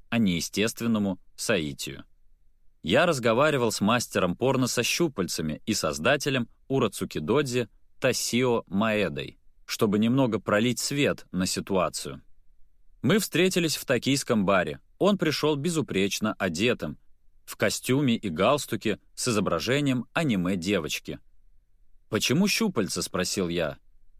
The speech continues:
"Не мог же я просто изобразить двоих, лежащих друг на друге", — пояснил он. "Щупальца были просто трюком,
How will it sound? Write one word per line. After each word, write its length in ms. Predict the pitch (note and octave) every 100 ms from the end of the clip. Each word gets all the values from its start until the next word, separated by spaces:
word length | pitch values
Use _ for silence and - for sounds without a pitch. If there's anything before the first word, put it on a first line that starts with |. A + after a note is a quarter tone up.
| - - - -
"Не 100 | F#2
мог 200 | C3 F#3+
же 100 | D#3
я 60 | D3
просто 360 | B2 C3+ -
изобразить 680 | A#2 A#2+ G#2+ F#2+ G#2 A#2+ A#2+
двоих, 400 | F2 G2 C#3+ C3
лежащих 580 | A2+ G2+ F2 G2 - F2
друг 220 | F#2 F#2
на 140 | G2+
друге", — 380 | A2+ D3+ F2 D2 - _ -
пояснил 460 | F2 E2 - E2+ -
он. 260 | E2+ C#2+ - - - - - - -
"Щупальца 500 | - G3 G3+ F3+ E3
были 280 | D3+ F3 D#3+
просто 480 | - D3+ - D3+
трюком, 520 | C#3 E3 F#3 - D2+